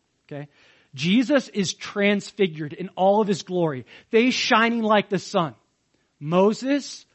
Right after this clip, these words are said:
Elijah are there. And guess what the disciples are doing? They're sleeping.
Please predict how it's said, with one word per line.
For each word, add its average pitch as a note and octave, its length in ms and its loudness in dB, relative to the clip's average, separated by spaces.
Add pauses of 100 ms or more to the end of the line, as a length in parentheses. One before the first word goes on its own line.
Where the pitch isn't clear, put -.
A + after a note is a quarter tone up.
(180)
Elijah F3 680 2
are D#3+ 240 -2
there. A#2+ 360 -14 (680)
And B2 100 -18
guess F3+ 240 -4
what E3 100 -14
the E3 60 -10
disciples B2 440 -14
are G#2 60 -18
doing? G2+ 240 -20 (600)
They're A3+ 140 -12
sleeping. C4+ 640 -8